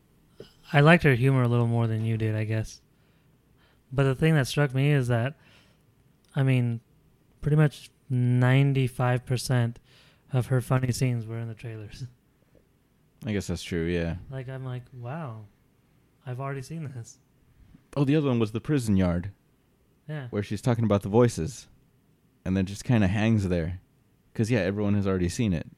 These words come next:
Speaker 2: and nobody in the movie really re-, reacts to it or anything.
Speaker 1: Yeah, 'cause we've already seen it, so I was like, that's why I was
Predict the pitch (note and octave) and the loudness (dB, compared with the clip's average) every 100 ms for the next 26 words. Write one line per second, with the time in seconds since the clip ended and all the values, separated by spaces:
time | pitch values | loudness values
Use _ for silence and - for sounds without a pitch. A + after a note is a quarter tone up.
0 | - - F2+ F2+ F2+ - F#2+ G#2+ G#2+ G2+ | -12 -4 -2 0 -2 0 2 4 4 2
1 | F#2+ G2 F#2+ F#2 F#2 F2+ F2+ F2 - - | 4 2 2 2 0 0 0 -2 -6 -12
2 | F#2+ - - G2+ F2+ G#2+ - - F2 D#2+ | -14 -14 -4 -2 -2 -4 -8 -10 -8 -8
3 | D#2 D#2 D#2 - F#2+ F#3 F#3+ D3 C#3 D3 | -8 -10 -10 -10 -12 -12 -16 -16 -14 -12
4 | D3 D3 C3 A#2+ - G3 D3 A2+ A#2 A#2+ | -10 -10 -12 -14 -12 -10 -10 -12 -12 -12
5 | A#2+ C#3+ E3 D3 | -12 -12 -10 -12